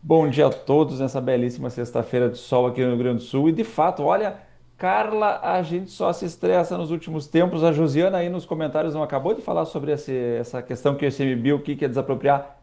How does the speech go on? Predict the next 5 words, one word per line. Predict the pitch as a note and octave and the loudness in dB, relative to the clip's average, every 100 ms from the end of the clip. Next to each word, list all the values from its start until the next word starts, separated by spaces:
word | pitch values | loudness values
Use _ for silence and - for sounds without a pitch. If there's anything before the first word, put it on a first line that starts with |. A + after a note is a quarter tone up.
| _ | _
cento | - - - F3+ G#3 - | -20 -10 2 2 4 -2
e | |
sessenta | F3 D#3+ D3 F3 E3+ | -4 -4 -2 -2 0
mil | C3+ C3 D3 F3 A#3+ | 0 0 -2 2 4
hectares | G#3 - D3+ E3 - | 4 4 0 0 -4